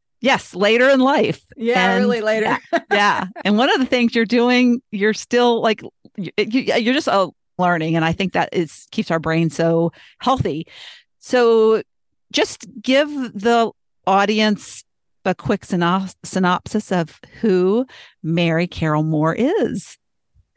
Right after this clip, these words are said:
Speaker 2: Let's see. I'm a writing teacher and author, and I have a new book that's coming out in about two weeks, A Woman's Guide to Search and Rescue.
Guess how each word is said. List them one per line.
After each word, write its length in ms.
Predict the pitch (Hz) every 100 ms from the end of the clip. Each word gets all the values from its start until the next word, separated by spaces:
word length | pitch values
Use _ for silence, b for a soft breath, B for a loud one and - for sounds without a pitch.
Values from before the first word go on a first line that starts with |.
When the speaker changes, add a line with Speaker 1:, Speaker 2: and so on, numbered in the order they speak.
| _ _ - 226
Speaker 2:
Let's 200 | 226 -
see. 160 | 190 180
I'm 240 | 196 208
a 80 | 202
writing 340 | 190 190 226
teacher 280 | 226 254 302
and 120 | 277
author, 460 | 254 190 285 233 285 392 _ -
and 260 | 214 202 196
I 40 |
have 280 | 196 190 185
a 200 | 185 196
new 140 | 208 208
book 280 | 233 254 -
that's 240 | 214 -
coming 300 | - 208 202
out 220 | 202 208
in 100 | 214
about 240 | 202 190 -
two 240 | 247 233
weeks, 400 | 208 220 - -
A 120 | 196
Woman's 400 | 196 208 214 208
Guide 280 | - 190 202
to 80 | 233
Search 360 | - 208 - 240
and 120 | 226
Rescue. 540 | 190 214 - 226 247